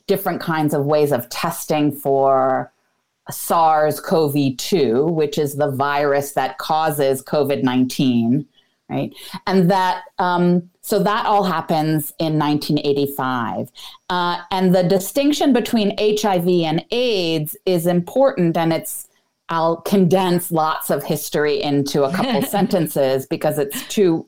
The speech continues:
Speaker 1: complicated otherwise. Acquired immune, acquired immunodeficiency syndrome is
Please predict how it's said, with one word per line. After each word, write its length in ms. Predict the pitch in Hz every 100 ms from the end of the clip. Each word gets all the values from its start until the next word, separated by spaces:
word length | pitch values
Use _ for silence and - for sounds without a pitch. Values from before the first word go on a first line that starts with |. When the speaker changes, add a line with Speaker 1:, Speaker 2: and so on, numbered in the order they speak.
| -
Speaker 1:
complicated 560 | 180 160 160 170 143
otherwise. 680 | 139 147 147 135 131 123 127 - - - - - _
Acquired 540 | 214 208 269 247 277 277
immune, 520 | 262 233 226 226 220
acquired 400 | 202 208 233 240
immunodeficiency 1000 | 247 214 202 185 185 214 208 185 - 165
syndrome 1000 | - - 285 262 196 165 147 147 151 160 -
is 400 | 185 180 175